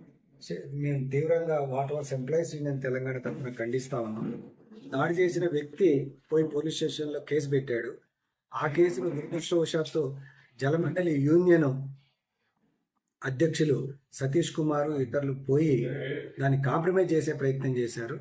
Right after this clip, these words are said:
అది కూడా చాలా బాధాకరమైన విషయం. ఎండీ గారికి నేను విజ్ఞప్తి చేస్తా ఉన్నాను, మీరు ఈరోజు పో-, మధ్య ఉదయం వరకు కూడా ఎక్కడ అధికారులు వచ్చి ఆ ఘటనని పరిశీలించి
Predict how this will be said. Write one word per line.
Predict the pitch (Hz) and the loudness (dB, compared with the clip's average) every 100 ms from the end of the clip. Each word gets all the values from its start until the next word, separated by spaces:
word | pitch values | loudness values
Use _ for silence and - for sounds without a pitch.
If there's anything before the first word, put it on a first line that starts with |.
| - _ _ _ _ | -14 _ _ _ _
అది | 135 143 | -4 -2
కూడా | 170 175 180 | 4 4 4
చాలా | 151 139 151 | 2 0 0
బాధాకరమైన | 127 131 139 135 123 117 | -2 0 0 0 -2 -2
విషయం. | 113 107 117 131 - _ _ _ _ | -4 -6 -8 -10 -16 _ _ _ _
ఎండీ | 127 147 190 | -4 4 6
గారికి | 190 185 180 | 6 4 2
నేను | 165 143 | 0 2
విజ్ఞప్తి | 131 135 151 143 | 0 0 -2 0
చేస్తా | 131 123 - | -2 -2 -4
ఉన్నాను, | 123 117 110 107 139 104 104 107 _ _ _ - | -4 -4 -6 -10 -10 -12 -14 -16 _ _ _ -4
మీరు | 131 170 160 139 - - _ _ 139 | 4 6 6 2 -6 -16 _ _ -2
ఈరోజు | 151 180 190 190 190 123 135 139 - _ _ _ - | 6 8 8 8 4 4 0 -4 -8 _ _ _ -2
పో-, | 160 170 - - _ - | 2 2 -2 -10 _ -6
మధ్య | 147 143 170 147 | -4 0 0 2
ఉదయం | 147 175 160 | 4 6 6
వరకు | 160 151 | 4 0
కూడా | - 160 156 - - - - - - _ - | 2 4 4 2 -2 -14 -20 -20 -20 _ -6
ఎక్కడ | 135 135 190 175 165 - _ - | -4 4 6 6 2 -2 _ -6
అధికారులు | 143 147 190 170 | -2 4 4 6
వచ్చి | 160 - 165 135 135 - _ _ _ _ - | 4 2 -2 -2 -4 -10 _ _ _ _ -4
ఆ | 143 | -2
ఘటనని | 135 135 175 180 | 2 2 4 4
పరిశీలించి | 143 135 165 160 143 147 | 2 0 2 2 0 -2